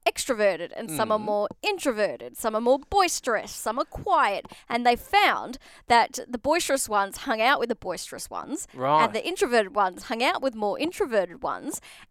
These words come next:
Speaker 1: And they found the ones that were more, like, uh, prone to being aggressive,
Speaker 2: Yeah.
Speaker 1: who would fight more, all of their friends would back them up if they were in a fight.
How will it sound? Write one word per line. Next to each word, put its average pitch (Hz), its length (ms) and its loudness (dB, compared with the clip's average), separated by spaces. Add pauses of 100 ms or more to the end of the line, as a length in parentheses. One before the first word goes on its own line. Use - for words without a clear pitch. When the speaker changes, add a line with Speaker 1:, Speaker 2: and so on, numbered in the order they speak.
Speaker 1:
And 262 160 2
they 254 100 4
found 233 400 0
the 226 60 0
ones 277 340 -2
that 226 280 2 (100)
were 226 160 0
more, 220 460 4 (600)
like, 190 460 -2
uh, 131 340 -6
prone 214 360 2
to 190 520 -4 (380)
being 208 240 0
aggressive, 262 840 -2
Speaker 2:
Yeah. 127 420 -2
Speaker 1:
who 262 120 -2
would 214 160 -2
fight 330 320 2
more, 202 380 -4 (180)
all 330 240 4
of 285 120 -4
their 285 180 6
friends 285 400 2
would 226 180 -6
back 277 240 2
them 254 200 2
up 269 200 0
if 220 100 -8
they 233 160 6
were 233 140 0
in 233 60 -2
a 226 40 -4
fight. 269 540 2